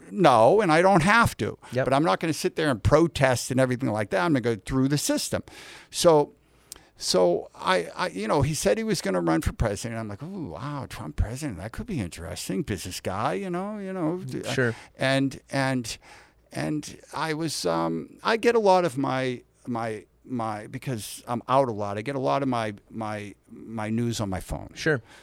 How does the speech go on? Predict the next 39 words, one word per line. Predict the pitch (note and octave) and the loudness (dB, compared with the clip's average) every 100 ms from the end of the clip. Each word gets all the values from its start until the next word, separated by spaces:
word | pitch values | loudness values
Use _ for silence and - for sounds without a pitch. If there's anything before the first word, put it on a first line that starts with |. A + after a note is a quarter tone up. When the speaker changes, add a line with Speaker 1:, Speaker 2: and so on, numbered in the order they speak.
| - | -12
Speaker 1:
So, | - B2+ A2 G#2 A2+ | -4 0 2 0 -4
I, | - G#2 | -8 -8
you | G#2+ | -4
know, | - | -2
I | - | -2
was | G#3 E3 | -2 -2
watching | D#3+ D#3 - D#3+ | -4 -4 -4 -4
the | |
phone | - A2 A2+ A#2 | -2 -2 0 -2
and | A#2 | -4
seeing | A2 A#2+ A2+ | -8 -10 -8
all | A2+ | -6
this | A2 A#2 | -6 -8
stuff | - G#2+ - | -4 -4 -2
about | G#2 G2 - | -2 -2 -2
Trump. | - F#2+ F#2+ - - - - | -4 -2 -4 -10 -18 -18 -6
And | D3+ | -2
then | G3+ G3+ | -2 0
I | G3+ | 0
go | G3 | 0
home | F#3 A2 A2+ A#2 A#2 | 2 4 6 6 4
and | A2+ A2+ | 0 -2
I'm | A2+ | -2
having | A#2 B2 B2+ | 0 0 -2
dinner, | G#2 G#2 G2+ G2+ | -4 -6 -8 -10
turn | - A#2+ | -12 -10
on | B2 B2 | -8 -8
the | B2 | -10
T | - A2+ | -8 -8
V, | F#2+ F#2 - | -6 -8 -8
it's | B2 - | -8 -8
Trump. | - D#2+ - - - - | -8 -8 -8 -10 -12 -4
Speaker 2:
Right. | A2+ G#2+ - | 0 0 -2
Speaker 1:
I | - | -6
change | - A#2 G#2+ | -4 -4 -4
the | |
channel, | - - E2+ D2 - | -6 -6 -6 -10 -12
it's | - | -8
Trump. | - - - | -6 -6 -8